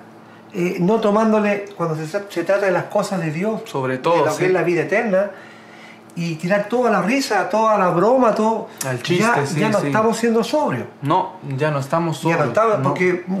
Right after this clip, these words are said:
Speaker 1: puedes decir, "No, es que Dios no es amargado". No, si no, no se trata de ser amargado,
Speaker 2: No.
Speaker 1: se trata de,
Speaker 2: Pero Dios,
Speaker 1: de entender
Speaker 2: sí.
Speaker 1: la seriedad.
Speaker 2: Sí, y yo siempre
Speaker 1: ¿No?
Speaker 2: cuando he escuchado gente que habla de eso, cuando se habla de ser sobrio y, y uno quiere ser serio con las cosas de Dios, darle el, el, el respeto que se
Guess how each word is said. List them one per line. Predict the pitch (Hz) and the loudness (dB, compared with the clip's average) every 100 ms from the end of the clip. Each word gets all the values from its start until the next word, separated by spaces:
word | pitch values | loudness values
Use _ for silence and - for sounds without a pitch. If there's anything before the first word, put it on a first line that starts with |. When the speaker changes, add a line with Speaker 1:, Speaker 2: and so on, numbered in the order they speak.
| - - - | -6 -12 -2
Speaker 1:
puedes | 190 190 185 | 2 2 2
decir, | 175 202 | 0 0
"No, | 233 | 0
es | 247 | 0
que | 202 | 0
Dios | 185 202 | 2 2
no | |
es | 190 196 | 2 2
amargado". | 196 190 180 220 156 | 2 0 0 0 2
No, | 208 | 0
si | 233 175 | 0 -2
no, | 147 - | -4 -2
no | 185 | -4
se | 190 | -2
trata | 214 220 | -2 -4
de | 196 | -2
ser | 202 | 0
amargado, | 185 180 214 247 | 0 0 0 0
Speaker 2:
No. | 160 | -2
Speaker 1:
se | 165 | -2
trata | 190 202 196 | -2 0 2
de, | 185 - | 0 -2
Speaker 2:
Pero | 139 139 | -2 -2
Dios, | 143 170 - | 0 0 0
Speaker 1:
de | - | 0
entender | 175 151 156 143 143 220 - | 0 -2 -2 -2 0 0 0
Speaker 2:
sí. | 160 | 0
Speaker 1:
la | 147 | -4
seriedad. | - 139 139 127 - | -6 -4 -2 -2 -4
Speaker 2:
Sí, | 175 180 | -6 -4
y | 151 | 0
yo | 165 185 | 0 2
siempre | 214 220 | 0 0
Speaker 1:
¿No? | 220 | 2
Speaker 2:
cuando | 175 165 | 0 0
he | |
escuchado | 160 160 185 196 | -2 -2 2 2
gente | 165 185 170 | 0 -2 0
que | |
habla | 180 175 | 2 2
de | 165 | 2
eso, | 190 190 135 - - | 2 0 -4 -6 -14
cuando | - 147 | -4 -2
se | 190 170 | 0 2
habla | 180 175 | 2 2
de | 151 | 0
ser | 139 175 | 0 0
sobrio | 175 202 165 131 131 - 147 139 | 0 2 2 0 -2 -10 -16 -8
y, | 143 143 139 143 | -2 0 2 2
y | |
uno | 156 185 180 | 2 2 2
quiere | 185 180 | 2 2
ser | 170 180 175 | 2 0 -2
serio | - 220 214 | 0 2 2
con | 170 | 2
las | 156 - | 0 0
cosas | 185 170 | 0 0
de | 151 | 2
Dios, | 147 185 151 | 2 2 2
darle | 175 180 175 147 | 2 2 2 2
el, | 147 139 - | 0 -2 -6
el, | 143 131 127 120 - - | -2 0 0 -4 -14 -8
el | 139 135 | -2 0
respeto | 131 131 - 226 196 | 0 -2 0 2 2
que | |
se | 170 | 2